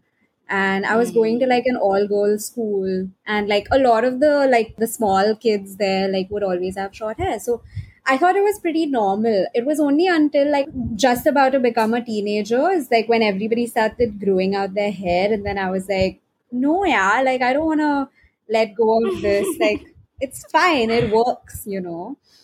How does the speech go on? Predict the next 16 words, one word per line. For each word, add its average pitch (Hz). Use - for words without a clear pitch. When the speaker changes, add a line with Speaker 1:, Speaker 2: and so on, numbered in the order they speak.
Speaker 1:
And 208
as 214
somebody 233
who 240
presents 214
or, 214
like, 196
looks 226
like 220
a 220
girl, 196
it's, -
it's 247
something 262
that, 240
like, 202